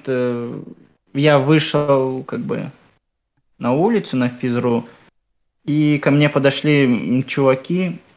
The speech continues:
и типа говорят, э, «Твой класс будет нам платить деньги». Ну, меня, типа, жестко отоварили, короче, я в больничке, помню, валялся.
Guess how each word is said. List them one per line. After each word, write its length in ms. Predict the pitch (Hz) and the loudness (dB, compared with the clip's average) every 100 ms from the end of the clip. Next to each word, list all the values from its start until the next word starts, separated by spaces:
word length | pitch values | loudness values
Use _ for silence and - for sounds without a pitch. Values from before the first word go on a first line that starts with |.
| _ _ | _ _
и 80 | 127 | -6
типа 260 | 147 - | -2 0
говорят, 440 | 131 131 127 127 117 - - | 4 4 4 4 -2 -10 -12
э, 400 | 120 117 113 113 - | -8 -6 -6 -8 -2
«Твой 220 | 143 139 | 0 0
класс 260 | 147 139 | 0 -2
будет 380 | 120 127 123 120 | -2 -6 -6 -8
нам 160 | 117 117 | -10 -10
платить 440 | 120 117 120 110 | -10 -12 -10 -10
деньги». 460 | 107 110 107 104 - _ _ _ _ _ _ _ _ _ _ | -8 -8 -8 -10 -12 _ _ _ _ _ _ _ _ _ _
Ну, 420 | 143 190 147 117 - _ _ _ _ _ _ _ _ _ _ _ _ _ 135 | -12 -8 -8 -10 -14 _ _ _ _ _ _ _ _ _ _ _ _ _ -8
меня, 280 | 135 139 | -4 -4
типа, 520 | 127 131 - 127 123 127 | -6 -10 -2 2 2 2
жестко 400 | 135 135 - 120 | 2 2 0 -2
отоварили, 640 | 120 120 120 139 156 131 | 0 0 2 2 2 0
короче, 500 | 123 127 120 117 - | -2 -2 -2 -2 -4
я 200 | 113 113 110 | -4 -2 -2
в 60 | |
больничке, 600 | 107 110 113 127 - 139 | -2 0 0 0 -2 -6
помню, 440 | - 135 131 127 123 | -2 0 2 2 2
валялся. 760 | 120 120 120 120 - 120 | 2 2 2 0 -6 -10